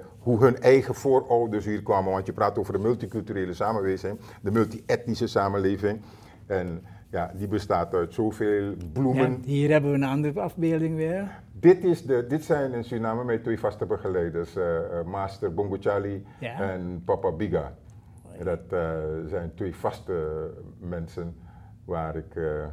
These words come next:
Speaker 1: waar het verhaal mee verteld wordt. En toegevoegd is nu, eh,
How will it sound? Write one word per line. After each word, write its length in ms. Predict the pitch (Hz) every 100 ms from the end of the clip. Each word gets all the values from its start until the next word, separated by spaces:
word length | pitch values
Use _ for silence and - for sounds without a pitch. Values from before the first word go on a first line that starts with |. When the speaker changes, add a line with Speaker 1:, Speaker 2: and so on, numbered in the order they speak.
| - - - - -
Speaker 1:
waar 140 | 92
het 120 | 92
verhaal 320 | - 85 90 87
mee 160 | 87
verteld 380 | 87 82 98 85
wordt. 240 | 92 85 - - - -
En 340 | 98 87 82
toegevoegd 540 | - 117 117 - 104 -
is 200 | 104 -
nu, 480 | 98 98 95 95 95
eh, 60 | 87